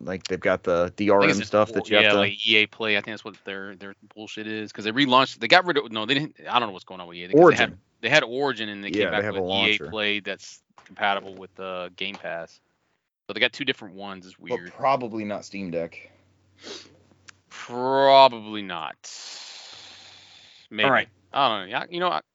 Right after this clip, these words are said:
Speaker 2: while you, while you talk, I'll look up on Steam. Let's see what happens.
Speaker 1: All right, we're an hour and twenty in. If this is still recording, it still says it is. Kinda nervous.
Speaker 2: No.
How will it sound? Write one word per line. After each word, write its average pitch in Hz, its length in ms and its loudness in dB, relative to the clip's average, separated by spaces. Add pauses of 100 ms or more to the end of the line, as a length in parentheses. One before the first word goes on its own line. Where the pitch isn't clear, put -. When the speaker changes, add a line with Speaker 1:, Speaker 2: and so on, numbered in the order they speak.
(140)
Speaker 2:
while - 360 -4
you, 123 140 -10
while 135 140 0
you 120 60 -2
talk, 104 260 0
I'll 98 140 -2
look 92 160 -12
up 85 140 -10
on 82 80 -16
Steam. 80 280 -20
Let's 90 120 -20
see - 80 -20
what 71 120 -20
happens. - 280 -20 (640)
Speaker 1:
All 127 80 2
right, 98 200 2
we're 123 140 2
an 113 100 -2
hour 139 280 4
and 147 100 2
twenty 135 460 2
in. 98 480 0 (220)
If - 180 -14
this - 180 -6
is 101 80 -6
still 113 140 4
recording, 107 520 4
it 98 60 -6
still 135 240 -4
says 147 500 -6
it 170 140 -4
is. 180 720 -4
Kinda 92 200 -4
nervous. 101 460 -2 (340)
Speaker 2:
No. 139 240 -6